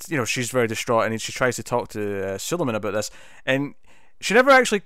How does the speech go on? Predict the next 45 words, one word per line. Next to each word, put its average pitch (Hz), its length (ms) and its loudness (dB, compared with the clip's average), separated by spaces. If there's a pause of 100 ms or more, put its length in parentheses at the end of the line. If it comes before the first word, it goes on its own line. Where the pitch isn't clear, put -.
(120)
says 185 300 2
specifically 147 760 -2
what 131 420 -2
the 135 60 -6
kids, - 380 -8
the, 123 240 -8
the 123 120 -2
exact 117 360 2
concern 107 380 -6
is. 95 100 -6
She, - 140 -8
she - 180 -8
says 165 280 0
she's 135 180 -6
worried 135 160 4
about 110 140 -6
the 113 60 -6
men, 104 300 -2
but 104 120 -8
she - 20 -10
doesn't 139 160 -4
actually 131 220 -6
say 110 420 -4 (220)
that 120 80 -4
something's 120 380 -2
already 113 200 0
kinda 107 240 -4
happened 101 400 -2
with 98 80 -12
the 95 80 -14
daughter. 87 380 -2 (240)
'Cause 131 100 -2
I, 160 220 4
I - 20 4
think 185 220 0
his, 156 160 -2
his 131 200 -6
reaction 139 440 0
might 135 80 -2
have 120 120 -4
played 120 160 -6
a 107 40 -4
little 120 160 0
bit 131 160 -6
differently 147 460 -6